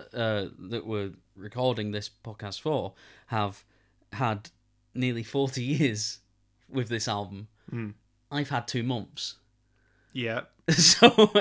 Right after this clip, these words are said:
Speaker 1: so like, I, they, they'll be able. <laughs> They'll act-, we should have listened to their podcast on this one, possibly.
Speaker 2: Well, maybe. Okay, should we, um, should we move on to track number four?
Speaker 1: Big Sleep, uh, in at five minutes, one second.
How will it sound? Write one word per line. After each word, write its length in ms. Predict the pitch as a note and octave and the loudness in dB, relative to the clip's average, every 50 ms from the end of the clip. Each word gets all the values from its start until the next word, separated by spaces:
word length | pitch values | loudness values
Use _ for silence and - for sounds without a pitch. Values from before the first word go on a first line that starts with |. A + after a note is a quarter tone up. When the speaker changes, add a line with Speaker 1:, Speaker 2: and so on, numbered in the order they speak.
| A3 G#3+ - | 4 4 2
Speaker 1:
so 340 | F3+ - - - F#3+ G3 F3+ - | 0 0 2 4 4 4 4 2
like, 360 | E3 D#3 E3+ - E3 D#3+ E3 | -2 -4 -4 -4 -4 -2 -2
I, 140 | E3+ E3 - - - D#3+ C#3+ - | -2 -2 -4 -8 -14 -14 -10 0
they, 200 | C#3 E3 E3 - | 2 2 2 4
they'll 280 | D3 C#3 E3+ E3+ E3+ | 4 4 6 6 6
be 140 | D3+ D#3 D3 | 6 4 6
able. 180 | C#3+ C#3+ C3+ C#3 | 6 4 4 2
<laughs> 140 | D#3 E3+ - | -2 0 2
They'll 200 | F3 F3 E3+ E3+ | 2 4 4 2
act-, 200 | E3 D#3+ - - - E3+ C#3 | 0 0 -2 -8 -14 -12 -6
we 100 | D3+ D#3+ | -6 -4
should 180 | E3+ - G#3 F3 | -2 0 2 2
have 80 | E3 D#3 | 2 2
listened 260 | D#3 D3 - D3 C3+ | 0 0 -2 -4 -4
to 60 | B2 | -2
their 240 | G#2+ B2+ C3+ C#3+ C3+ | 0 2 4 4 2
podcast 480 | - A#2 G#2+ G#2 - G2+ G2+ G2+ - - | 0 -4 -6 -6 -8 -10 -12 -10 -10 -10
on 100 | G2 G#2+ | -8 -8
this 180 | G#2+ G#2+ - | -8 -8 -8
one, 200 | - - - A2 - _ _ _ _ | -12 -14 -16 -18 -20 _ _ _ _
possibly. 400 | - A2 A2 - G#2 F#2+ G2 G#2 G#2+ - - | -12 -12 -10 -10 -10 -10 -10 -10 -12 -14 -12
Speaker 2:
Well, 200 | - B2+ B2 B2 B2 | -10 -8 -8 -8 -6
maybe. 360 | B2+ B2 A#2+ A2+ A2+ A2+ A2 - - - - - - _ _ _ _ _ | -4 -2 -2 -2 -2 -4 -6 -10 -16 -20 -20 -20 -20 _ _ _ _ _
Okay, 240 | G#3+ G#3 - D#3 D#3+ D#3 | -4 2 2 2 2 2
should 120 | - E3+ | 2 2
we, 240 | E3 D#3+ D#3 D3+ D3+ | 2 4 4 4 4
um, 260 | D3+ D3+ D3+ C#3+ - - | 4 2 0 -4 -6 -12
should 140 | - - D3+ | -8 -6 -6
we 40 | D3 | -4
move 200 | D3 D3+ C#3 C#3 | -4 -4 -2 -2
on 100 | C#3+ C#3 | -4 -4
to 120 | - C#3+ | -6 -6
track 200 | - - G#3 F#3 | -4 -4 -4 -4
number 160 | D#3 F3 E3+ | -2 -4 -4
four? 360 | E3 - - E3+ F#3+ A#3 B3 - - _ - - - | -4 -4 -4 -2 -2 -2 -4 -8 -12 _ -20 -2 0
Speaker 1:
Big 160 | - E3 E3+ | 0 2 4
Sleep, 440 | - - - G3 A#3 C4 - - - - - - - - | 4 4 4 4 2 0 -2 -2 -2 -4 -2 -4 -6 -2
uh, 300 | B2 B2+ B2+ B2+ C3+ C#3 | 0 2 4 4 4 4
in 120 | C#3+ D3 | 4 4
at 160 | D3+ C#3+ - - | 2 2 0 -2
five 340 | - - D#3+ E3 F3+ D#3+ | -2 0 2 2 2 2
minutes, 300 | E3 E3+ E3+ E3+ - - | 2 2 2 0 -2 -2
one 200 | C3 D3 D#3+ E3+ | 0 2 2 2
second. 460 | D#3+ - - F3 F3 - D#3 C3+ A2 | 2 0 -2 -4 -4 -2 -4 -4 -4